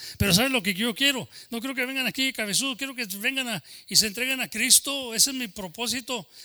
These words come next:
predicarles el evangelio y que se, oiga, que se conviertan al evangelio. Amén.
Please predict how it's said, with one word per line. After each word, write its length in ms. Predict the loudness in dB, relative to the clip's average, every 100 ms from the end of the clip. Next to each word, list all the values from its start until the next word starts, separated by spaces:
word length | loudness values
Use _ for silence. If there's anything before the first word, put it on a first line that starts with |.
| -10
predicarles 540 | 0 0 2 -2 -4
el 100 | -8
evangelio 580 | -8 -6 -2 0 0 -6 -8 -16
y 160 | -4 0
que 120 | 4
se, 280 | 4 4 -2 -10 -20 _ -10
oiga, 340 | -2 0 0
que 140 | 4
se 140 | 4 4
conviertan 540 | 2 0 0 0 -6
al 140 | -6 -8
evangelio. 500 | -8 -2 0 0 -4
Amén. 340 | -2 -2 -4